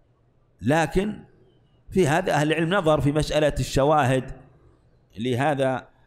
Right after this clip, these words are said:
الخبر عن النبي عليه الصلاة والسلام. وآخر مسألة في هذا الباب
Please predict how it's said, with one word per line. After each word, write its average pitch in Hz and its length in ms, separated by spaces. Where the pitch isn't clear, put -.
الخبر 131 640
عن 127 80
النبي 131 480
عليه 120 320
الصلاة 120 720
والسلام. 117 500
وآخر 139 400
مسألة 139 840
في 127 140
هذا 135 220
الباب 127 540